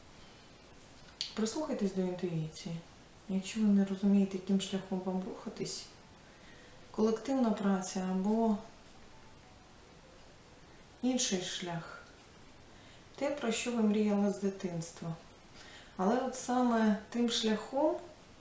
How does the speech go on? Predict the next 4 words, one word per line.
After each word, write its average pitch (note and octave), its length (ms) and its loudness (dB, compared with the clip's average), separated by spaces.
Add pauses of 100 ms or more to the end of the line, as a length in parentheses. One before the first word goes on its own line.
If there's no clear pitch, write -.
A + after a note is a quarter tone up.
(760)
Вас G#3 340 2
вестиме G3 440 0 (180)
ваш F3 240 0
рід. - 300 -4